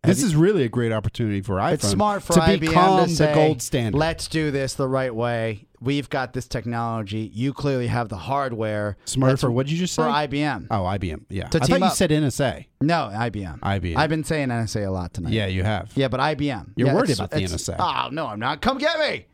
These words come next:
Speaker 1: I got nothing for you. You actually laugh and keep moving, moving along your way.
Speaker 2: Yeah, man. I B M, so they're good at that. They're good at the enterprise. They're
Speaker 1: That's
Speaker 2: good at the cloud-based services. So.
Speaker 1: That's smart that they're getting into that quick, uh, quickly as far as,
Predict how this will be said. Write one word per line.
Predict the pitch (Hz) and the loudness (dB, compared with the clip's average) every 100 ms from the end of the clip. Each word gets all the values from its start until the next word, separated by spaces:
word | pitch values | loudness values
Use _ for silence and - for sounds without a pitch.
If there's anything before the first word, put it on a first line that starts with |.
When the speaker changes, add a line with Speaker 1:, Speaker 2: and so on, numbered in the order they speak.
| _ | _
Speaker 1:
I | 165 | -2
got | 202 | 0
nothing | 233 220 208 | 0 -2 -4
for | 156 117 | -4 -4
you. | 104 | -2
You | 156 | -2
actually | 185 156 | -2 -4
laugh | 147 170 143 | -2 -2 -2
and | 139 127 | -4 -6
keep | 160 139 | -8 -4
moving, | 139 123 95 | -4 -4 -4
moving | 123 143 135 | -4 -2 -4
along | 131 | -4
your | 123 117 | -4 -4
way. | 104 90 - | -6 -8 -10
Speaker 2:
Yeah, | - 127 170 | -2 0 2
man. | 175 143 147 160 160 _ - | 2 0 0 -2 -6 _ -2
I | 135 180 | 0 2
B | 196 180 | 2 2
M, | 175 175 175 | 2 0 0
so | - 156 151 143 - - | 0 0 0 -2 -6 0
they're | 151 | 2
good | 151 240 | 4 0
at | 175 | 0
that. | - 82 - | -2 -4 -4
They're | 107 | -2
good | 117 120 | 0 0
at | 117 | 0
the | 117 | 0
enterprise. | 120 110 90 90 - | 0 -2 -4 -4 -6
They're | - | -6
Speaker 1:
That's | 120 | -2
Speaker 2:
good | 104 | 0
at | 101 | -2
the | - _ | -6 _
cloud-based | - 123 104 95 104 95 | -6 -2 0 0 -2 -2
services. | - 101 95 - - - | -4 -4 -4 -8 -14 -12
So. | - | -4
Speaker 1:
That's | 139 165 | -2 -2
smart | 160 160 | -4 -4
that | 151 | -4
they're | 139 | -4
getting | 127 135 139 | -2 -2 -2
into | 135 139 | -2 -2
that | 135 | -4
quick, | - - - | -2 -4 -4
uh, | - 143 131 | -2 -2 -2
quickly | - - 156 139 123 | -6 -4 -4 -4 -4
as | 120 | -8
far | - 143 143 135 | -4 -2 0 0
as, | 127 123 117 - | -2 -2 -4 -8